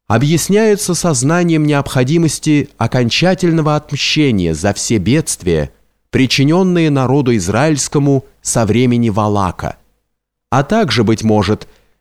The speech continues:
вызвана была каким-нибудь вероломным поступком с их стороны. Так исполнилось предсказание Валаама.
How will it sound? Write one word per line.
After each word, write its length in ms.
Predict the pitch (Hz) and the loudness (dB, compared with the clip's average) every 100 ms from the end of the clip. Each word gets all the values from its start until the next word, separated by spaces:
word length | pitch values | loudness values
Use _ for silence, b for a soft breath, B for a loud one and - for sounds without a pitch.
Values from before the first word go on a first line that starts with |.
| _ | _
вызвана 540 | 90 120 214 170 190 170 | -4 0 2 2 2 2
была 220 | 165 165 | 2 0
каким-нибудь 680 | 151 - 175 170 147 151 - | -2 -2 0 2 2 0 0
вероломным 560 | 120 120 151 175 160 | 0 2 2 2 0
поступком 800 | 135 120 - 151 151 - 139 135 - | 0 -4 -2 -2 -2 0 0 0 -6
с 240 | - - 117 | -10 -2 -2
их 100 | - | -2
стороны. 600 | - 113 110 101 82 - _ _ _ _ _ _ _ _ _ _ _ _ _ _ _ _ _ _ _ | -4 -2 0 0 -2 -6 _ _ _ _ _ _ _ _ _ _ _ _ _ _ _ _ _ _ _
Так 280 | 120 127 139 | -2 0 0
исполнилось 720 | 120 - 127 131 123 120 - | -2 0 2 4 4 2 0
предсказание 840 | 117 117 - 113 98 113 117 113 | -2 -2 -2 -2 0 0 0 0
Валаама. 720 | 101 104 104 104 95 76 57 | 0 0 0 0 -2 -4 -8